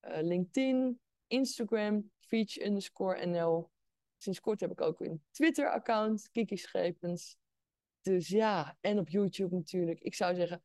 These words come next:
laat even weten wat je van deze podcast vindt. Abonneer je, want dan hoef je nooit meer een podcast te missen. Want ze zijn bovendien ook te beluisteren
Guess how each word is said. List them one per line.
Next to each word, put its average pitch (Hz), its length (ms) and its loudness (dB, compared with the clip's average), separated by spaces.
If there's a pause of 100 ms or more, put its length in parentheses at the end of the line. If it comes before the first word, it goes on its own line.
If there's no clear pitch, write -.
(220)
laat 247 380 4
even 220 260 2
weten 208 320 0
wat 180 160 -4
je 180 80 -8
van 170 120 -4
deze 165 240 -2
podcast - 580 -12
vindt. 285 420 -2 (580)
Abonneer 208 540 4
je, 285 160 0
want 277 140 -8
dan 196 100 -2
hoef 190 100 -6
je - 100 -2
nooit 277 300 2
meer 254 120 2
een 202 120 -2
podcast - 500 -10
te - 60 -12
missen. 226 460 -2 (480)
Want 190 140 -8
ze 214 100 -4
zijn 202 180 0
bovendien 185 500 -2
ook 254 260 0
te 226 120 -2
beluisteren 180 680 -4